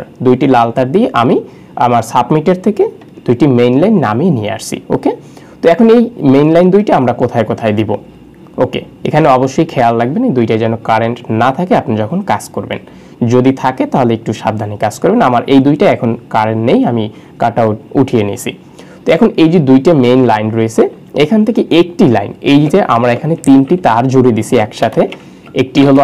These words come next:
আমাদের ফ্যানের তার, একটি হলো লাইটের তার, একটি হলো সকেটের তার।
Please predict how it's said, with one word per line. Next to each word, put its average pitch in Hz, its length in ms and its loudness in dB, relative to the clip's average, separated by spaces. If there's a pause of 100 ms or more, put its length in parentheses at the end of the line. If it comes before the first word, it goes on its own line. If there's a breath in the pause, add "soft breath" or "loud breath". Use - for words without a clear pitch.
আমাদের 123 220 0 (100)
ফ্যানের 117 400 0
তার, 113 220 2 (100)
একটি 113 200 -8
হলো 113 120 0 (100)
লাইটের 110 360 -4
তার, 110 200 0
একটি 120 200 -6
হলো 214 120 2 (140)
সকেটের 107 440 -4
তার। 110 120 -4